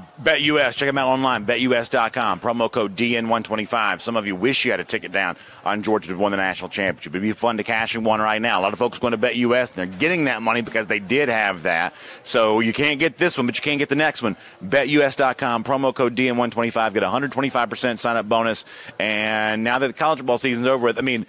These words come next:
it's a lot harder for me to, just to be completely frank, get into the N F L playoffs because I give so much of my life over to college football. A little action on the game <laughs> sometimes makes that a little easier to do. So as we head towards the postseason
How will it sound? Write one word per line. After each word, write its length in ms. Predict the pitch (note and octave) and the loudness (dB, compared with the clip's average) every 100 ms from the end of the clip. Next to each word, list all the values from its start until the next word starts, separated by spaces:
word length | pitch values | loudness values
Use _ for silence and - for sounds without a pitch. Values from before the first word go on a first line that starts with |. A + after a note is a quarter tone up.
| - - - - - | -12 -20 -20 -14 -6
it's 180 | D3+ C#3+ | -2 0
a 40 | |
lot 240 | C3+ D3+ A#2 | 2 2 2
harder 200 | C#3 C3 | 2 0
for 120 | G#2+ | -2
me 340 | G#2+ A2+ B2+ | -2 0 -2
to, 480 | A2+ A#2+ G#2 G2 F#2+ - | -2 0 2 2 -2 -6
just 140 | - | -6
to 60 | - | -6
be 60 | |
completely 300 | G#2 F#2 A2 | -4 -2 0
frank, 500 | G2 A2 A2 A2 G2+ | 0 -2 -2 -6 -8
get 180 | F#2+ A#2+ | -2 -2
into 180 | A2 A#2+ | -2 -2
the 140 | A#2 A2+ | 0 0
N 60 | |
F 180 | A2 G#2+ | 0 0
L 100 | A2+ | 0
playoffs 480 | A2+ A2+ A2 A2 - | 2 2 2 0 -2
because 220 | A2 G#2+ | -4 -2
I 80 | G#2 | -2
give 420 | F#2+ D#2 G#2+ A2+ | -4 -4 -2 0
so 160 | - A#2 | 0 0
much 160 | A#2 | 0
of 60 | G#2 | -2
my 100 | G#2 | 0
life 240 | G#2+ G#2+ | 2 0
over 100 | A2+ | -2
to 60 | G#2 | -2
college 300 | A#2 G#2+ - | 0 0 0
football. 380 | C3 - A2+ A2+ | -2 2 2 2
A 440 | - - - - | -2 -20 -14 -4
little 140 | C#3 | 0
action 360 | A2+ A2 - C#3+ | 2 0 0 -2
on 80 | C3 | -2
the 60 | |
game 320 | A#2 A#2 B2+ C3+ | -2 -2 -4 -4
<laughs> 0 | |
sometimes 380 | - C#3 C3+ B2+ | -2 -2 -2 -2
makes 160 | C3+ | -2
that 100 | C3+ | 0
a 40 | B2 | 2
little 180 | B2 | 2
easier 180 | C3 A#2 | 0 0
to 100 | A2+ | 0
do. 260 | G#2+ A#2+ C3 | 2 2 2
So 120 | B2 | 2
as 120 | G#2+ | 0
we 80 | G#2+ | 0
head 160 | A#2 - | -2 0
towards 220 | A#2 - | -2 -2
the 80 | G#2+ | -2
postseason 520 | A#2 G#2+ A#2+ A2 | -2 0 0 0